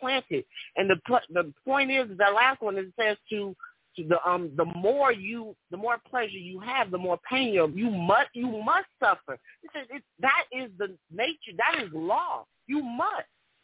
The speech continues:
You're gonna have to suffer that much more. So I, I just take that last one as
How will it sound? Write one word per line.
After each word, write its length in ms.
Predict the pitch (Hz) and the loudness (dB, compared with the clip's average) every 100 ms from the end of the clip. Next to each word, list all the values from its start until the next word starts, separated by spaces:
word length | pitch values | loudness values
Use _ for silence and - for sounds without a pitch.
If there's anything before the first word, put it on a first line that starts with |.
| _ _ _ _ _ _ _ | _ _ _ _ _ _ _
You're 160 | 220 | -6
gonna 120 | 269 214 | -6 -2
have 220 | 285 339 - | 0 0 -2
to 80 | 220 | -2
suffer 260 | 202 165 165 | 0 2 2
that 180 | 151 143 | 2 2
much 180 | 143 - | -4 -10
more. 320 | 147 143 127 101 _ _ _ | -10 -6 -6 -8 _ _ _
So 80 | 214 | 4
I, 220 | - 165 - 214 | 4 4 2 -2
I 60 | 254 | -2
just 140 | 233 - | -6 -6
take 160 | 202 | -4
that 180 | - 185 | -2 0
last 260 | 202 226 226 | 2 2 2
one 220 | - 180 | -4 -6
as 80 | 175 | -6